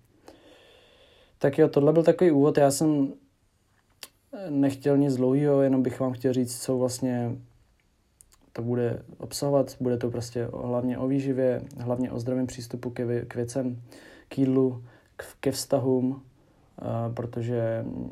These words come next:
mě strašně zajímá i jako, jako vztahy jako takový, psychologie obecně vztahů,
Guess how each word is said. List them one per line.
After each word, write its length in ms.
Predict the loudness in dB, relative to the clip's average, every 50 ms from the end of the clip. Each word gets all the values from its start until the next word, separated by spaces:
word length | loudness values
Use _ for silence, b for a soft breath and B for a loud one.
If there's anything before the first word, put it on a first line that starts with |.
| -10 -8
mě 460 | -6 -4 -4 -2 -2 -2 -2 -4 -4 -4
strašně 400 | -6 -8 -8 -10 -8 -6 -4 -4
zajímá 380 | -2 -2 -2 -2 -2 -4 -6
i 120 | -6 -6 -6
jako, 440 | -6 -8 -8 -8 -8 -6 -6 -6 -6 -8
jako 160 | -8 -10 -10
vztahy 320 | -12 -10 -8 -6 -4 -2
jako 180 | -2 -2 -4 -6
takový, 400 | -8 -6 -4 -2 0 0 0 -2
psychologie 680 | -4 -4 -8 -8 -6 -4 -4 -2 -2 -2 -2 -2 0 -2
obecně 360 | -2 -2 -4 -4 -6 -8 -8
vztahů, 500 | -8 -6 -6 -4 -2 -2 -2 -4 -6